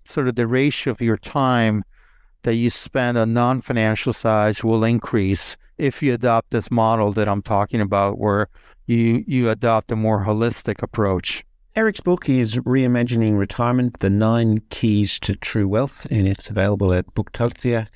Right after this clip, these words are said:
Speaker 2: Amazon, and all good booksellers. Um, thank you for sharing that with us, Eric.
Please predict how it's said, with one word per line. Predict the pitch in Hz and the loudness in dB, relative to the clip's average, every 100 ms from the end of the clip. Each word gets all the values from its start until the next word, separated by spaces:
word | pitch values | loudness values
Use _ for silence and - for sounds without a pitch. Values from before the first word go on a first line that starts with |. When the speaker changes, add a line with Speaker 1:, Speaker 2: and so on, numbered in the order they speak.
| _ - - | _ -12 -2
Speaker 2:
Amazon, | 110 104 104 101 101 - | 0 2 2 2 2 0
and | 110 107 | -2 0
all | 113 107 | 0 0
good | 98 110 101 - - | 2 0 -2 -6 -6
booksellers. | 95 - - - 85 98 113 - - - - _ | -4 -4 -4 -2 0 -2 -2 -6 -12 -20 -20 _
Um, | - 143 - _ - | -2 -2 -4 _ -4
thank | 208 247 | -2 0
you | 196 | -2
for | - | -2
sharing | - 151 151 | -4 0 2
that | 117 95 | 2 0
with | 101 | 0
us, | 95 - - | -2 -4 -2
Eric. | 113 147 196 | 0 0 -2